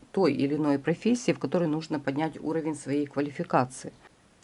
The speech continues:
Очень много общения и очень много информации идет извне, потому что эта карта может показывать и интернет, и телефонные переговоры, и какие-то важные встречи.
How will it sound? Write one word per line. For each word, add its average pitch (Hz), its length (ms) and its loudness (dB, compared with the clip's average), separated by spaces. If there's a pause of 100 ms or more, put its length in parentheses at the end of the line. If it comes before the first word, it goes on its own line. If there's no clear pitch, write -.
(120)
Очень 254 400 8
много 196 300 8
общения 214 580 4
и 165 60 8
очень 180 320 4
много 175 200 6
информации 175 760 4
идет 156 260 4
извне, 156 380 2
потому 160 240 -2
что - 160 -4
эта 151 140 -2
карта 147 320 0
может 151 240 -2
показывать 135 800 0
и 139 560 2
интернет, 165 760 2 (640)
и 165 60 -2
телефонные 208 680 6
переговоры, 165 840 6
и 147 160 2
какие-то 147 420 0
важные 185 480 4
встречи. 147 720 0